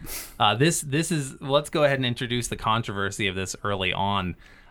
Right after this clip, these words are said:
Um, I've never found Will Ferrell to be very funny. <laughs> And so when you suggested this topic, I thought, "I, okay, I'll watch it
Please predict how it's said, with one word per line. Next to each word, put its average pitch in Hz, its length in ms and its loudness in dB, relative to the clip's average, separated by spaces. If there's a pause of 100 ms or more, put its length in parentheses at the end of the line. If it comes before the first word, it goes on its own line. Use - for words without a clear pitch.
Um, 98 420 2 (540)
I've 120 140 4
never 160 200 2
found 151 300 0
Will 123 160 0
Ferrell 120 300 -2
to 113 60 -6
be 110 120 -2
very 98 260 0
funny. 117 460 0 (300)
<laughs> 214 80 4 (280)
And 185 240 2
so 139 300 6
when 131 260 2
you 160 160 2
suggested 123 540 -2
this 117 120 -4
topic, 117 460 0
I 110 120 2
thought, 107 340 0 (680)
"I, 170 360 4 (260)
okay, 175 520 4
I'll 156 220 4
watch 185 360 4
it 113 280 0